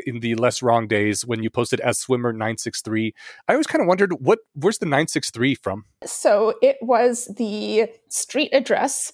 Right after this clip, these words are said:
Speaker 2: of a boy from my swim team who I had an enormous crush on in middle school.
Speaker 1: Oh my God, that's adorable.
Speaker 2: And then Swimmer nine six three was, like, my first online handle, and it just sort of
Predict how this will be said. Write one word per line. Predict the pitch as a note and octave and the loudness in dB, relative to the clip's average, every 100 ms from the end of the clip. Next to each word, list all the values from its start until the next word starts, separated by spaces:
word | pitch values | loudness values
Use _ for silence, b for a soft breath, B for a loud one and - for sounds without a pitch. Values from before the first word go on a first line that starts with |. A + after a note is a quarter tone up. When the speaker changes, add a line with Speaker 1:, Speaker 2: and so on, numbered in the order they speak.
| _ G#3+ | _ 2
Speaker 2:
of | G3+ G3+ - | 4 2 2
a | G#3+ | 2
boy | G#3+ A#3 C#4 | 4 4 2
from | D4+ C#4 A3+ | 2 0 0
my | G#3+ | -2
swim | - - A3 G#3+ | -4 -4 -2 -2
team | - C#3+ - G3 - | -4 -6 -4 -6 -2
who | G#3 | 2
I | G#3 | 4
had | A3+ B3 | 4 2
an | A3 | 0
enormous | G#3+ G#3 G#3 A#3 A#3+ | 0 2 4 2 0
crush | - G#3 G3+ | 0 0 2
on | - F#3 | 0 0
in | - F#2+ | 0 0
middle | - - | 0 -2
school. | - - - A#2+ - _ _ _ - | -2 -2 0 0 -2 _ _ _ -6
Speaker 1:
Oh | C3+ | -4
my | D#3 C#3+ C#3+ | 0 0 0
God, | - C3 C3+ C3 | 2 2 4 2
that's | B2 B2+ | 0 0
adorable. | A#2 A2+ A2+ G2+ F#2+ - _ _ - | 2 4 4 2 -2 -4 _ _ 0
Speaker 2:
And | A#3 A3+ | 2 4
then | G3+ F#3 G3 | 2 0 -2
Swimmer | A3 - A3 G#3+ | 0 2 2 2
nine | G3+ F#3+ | 2 2
six | A3 A#3 | 2 0
three | - A3 G3+ | 0 -2 0
was, | F#3+ G#3 | -2 0
like, | G3 - | 0 0
my | G3+ | -6
first | G#3+ F3 G3+ - - - - _ | -2 -2 -2 -4 -6 -10 -14 _
online | - F#3+ G3 D#3+ E3+ G#3+ | -8 -6 -4 -4 -4 -6
handle, | - - - G#3+ - - | -8 -4 -2 2 2 0
and | G3+ G3 | -2 -4
it | - | -4
just | G#3+ A#3+ - - | 0 0 0 0
sort | C#4 B3 | 4 4
of | - | 2